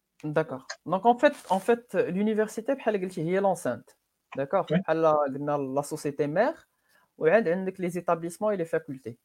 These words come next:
Speaker 1: Et généralement, le thésard ملي كيبغي يدفع le, le dossier ديالو, كيدفعو directement l'établissement et non pas l'université. Et du
Speaker 2: Ah,
Speaker 1: coup,
Speaker 2: ok.
Speaker 1: tu peux affilier directement le, l'I M P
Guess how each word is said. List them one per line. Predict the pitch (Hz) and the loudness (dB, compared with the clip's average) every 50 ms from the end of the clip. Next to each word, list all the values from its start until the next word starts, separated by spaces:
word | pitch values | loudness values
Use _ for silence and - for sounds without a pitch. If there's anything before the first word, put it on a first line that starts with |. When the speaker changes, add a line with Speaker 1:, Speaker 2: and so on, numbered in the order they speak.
| _ | _
Speaker 1:
Et | - 151 | -8 -6
généralement, | 147 170 185 202 202 196 196 202 202 208 202 202 196 185 | -4 -2 0 2 4 4 4 2 4 4 4 4 4 2
le | 175 175 175 | 0 -4 -2
thésard | 175 180 175 180 190 180 | -2 0 0 2 2 0
ملي | 170 165 165 | 0 -4 -6
كيبغي | - 156 151 151 160 | -6 -4 -2 0 -2
يدفع | 165 160 - - 185 165 156 | -2 -4 -4 -2 0 2 2
le, | 147 143 139 139 139 139 | 2 0 -2 -2 -4 -4
le | 139 143 147 147 | -4 -4 -4 -4
dossier | 156 156 - - | -4 -4 -4 -4
ديالو, | 147 143 147 165 190 254 294 | -4 -2 0 0 0 0 -2
كيدفعو | 285 214 165 - - - 185 | -6 -6 -8 -6 -4 -4 -2
directement | 180 208 233 233 226 226 - 208 190 196 190 190 | 2 2 2 2 2 0 -2 -4 -4 -2 0 -2
l'établissement | 190 190 202 202 - 170 160 151 143 147 - - - 160 - | 0 -2 -2 -2 -2 -4 -2 -4 -6 -6 -8 -14 -12 -10 -8
et | 131 147 | -6 -6
non | 165 180 | -6 -6
pas | - - 180 | -4 -2 -4
l'université. | 175 151 156 151 143 139 139 143 - - 127 127 _ _ _ _ _ _ _ _ _ _ _ _ _ _ _ _ _ _ _ _ _ _ _ _ _ _ - | -2 -2 -4 -4 -4 -4 -6 -6 -8 -10 -12 -12 _ _ _ _ _ _ _ _ _ _ _ _ _ _ _ _ _ _ _ _ _ _ _ _ _ _ 0
Et | 139 | 4
du | - | 6
Speaker 2:
Ah, | 165 185 | 6 6
Speaker 1:
coup, | 175 202 | 6 4
Speaker 2:
ok. | 190 165 165 | 4 2 2
Speaker 1:
tu | - - | 2 0
peux | - - - 165 | -4 -2 0 0
affilier | - - 165 160 160 165 165 | -2 0 0 2 2 2 2
directement | 160 196 196 202 202 - - 170 165 165 175 185 196 202 202 190 | 4 4 4 4 4 4 4 2 2 4 2 2 2 2 2 0
le, | 165 151 147 139 135 135 131 131 127 - - - - | 0 -2 -4 -4 -4 -4 -4 -4 -6 -6 -8 -8 -6
l'I | 135 160 165 | -2 2 2
M | 160 151 | 2 4
P | 151 | 2